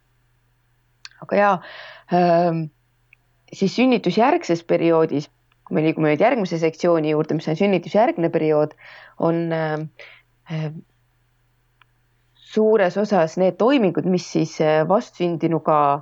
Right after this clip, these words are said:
ka ette võetakse. Ja noh, esimesena, äh, nabaväädi siis, äh, klammerdamine ja läbilõikamine. Et, äh, kuigi enamasti nüüd on juba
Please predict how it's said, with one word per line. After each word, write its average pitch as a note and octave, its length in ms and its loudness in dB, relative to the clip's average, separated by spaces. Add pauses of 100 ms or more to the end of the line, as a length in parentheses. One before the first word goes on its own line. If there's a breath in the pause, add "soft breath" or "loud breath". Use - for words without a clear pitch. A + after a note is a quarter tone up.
(500)
ka E3 100 2
ette F3 220 -4
võetakse. D#3+ 560 -2 (440 loud breath)
Ja - 100 -2
noh, E3+ 180 0
esimesena, F3 720 0 (380 loud breath)
äh, D3+ 340 2 (240)
nabaväädi G3 920 2
siis, D#3 320 -14
äh, D3+ 240 2 (120)
klammerdamine F3+ 760 0
ja D#3 160 0
läbilõikamine. D#3+ 880 0 (1300)
Et, - 260 -8
äh, D#3 300 0 (880 soft breath)
kuigi A#3 440 2
enamasti F3+ 540 2
nüüd F#3+ 160 2
on E3 100 0
juba E3 240 0